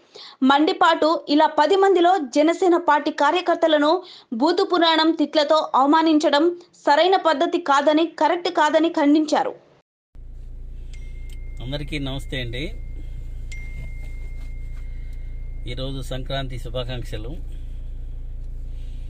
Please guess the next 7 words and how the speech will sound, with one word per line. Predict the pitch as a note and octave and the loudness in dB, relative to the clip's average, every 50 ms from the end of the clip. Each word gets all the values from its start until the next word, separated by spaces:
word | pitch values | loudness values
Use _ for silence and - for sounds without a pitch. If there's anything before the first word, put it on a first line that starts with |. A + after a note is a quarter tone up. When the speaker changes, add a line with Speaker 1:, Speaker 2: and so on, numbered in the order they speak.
| - - - - - - - - - - - - - - | -8 -8 -8 -8 -8 -8 -8 -8 -8 -8 -8 -8 -8 -8
Speaker 2:
ఈరోజు | B2 B2 C#3 C#3+ C#3+ C#3+ D#3 | -6 -6 -6 -4 -4 -4 -6
ప్రకాశం | C#3+ - C3 B2+ - D#3 D#3 D#3 D#3+ E3 E3+ | -6 -6 -6 -4 -2 -2 -2 -2 -2 -4 -4
జిల్లా | C#3+ C#3+ C#3+ D3+ C#3+ B2 A2 A#2+ C3+ - - - - - - - - - - - - - - - - - - - | -4 -4 -4 -2 -2 -2 -4 -6 -8 -8 -8 -8 -8 -8 -8 -8 -8 -10 -10 -10 -10 -8 -10 -10 -10 -8 -8 -8
గిద్దలూరు | B2 - - D#3+ D#3 D#3+ E3 E3 E3 D#3+ | -8 -4 -2 -2 -2 0 0 -2 -2 -2
అసెంబ్లీ | D#3+ D3+ C#3 B2+ - - D3 D#3 D#3+ D3 D3+ D3+ D3 | -2 -2 -2 -4 -4 -4 -4 -4 -2 -2 -2 -2 -2
నియోజకవర్గంలో | C#3+ C3+ C3 C#3+ C#3+ D3 D3 D3+ - D3 C#3 C3 C3 C3+ B2 B2+ B2+ C3 C3 A2+ A#2 C#3 C3+ - - - - - - - - - - - - - - - - - - - - - - | -2 -2 -2 -4 -4 -4 -4 -4 -4 -4 -4 -4 -6 -6 -6 -4 -4 -4 -4 -4 -4 -6 -6 -8 -8 -10 -10 -10 -10 -10 -10 -10 -10 -10 -10 -10 -10 -10 -10 -8 -8 -8 -8 -8 -6
బేస్తవారిపేట | - A#2 C#3 D3+ C#3+ - E3+ D#3 D3+ D3 D3 C#3+ C3+ - C#3 C3 B2 | -4 -4 -4 -4 -4 -4 -4 -2 0 0 0 -2 -2 -4 -6 -4 -4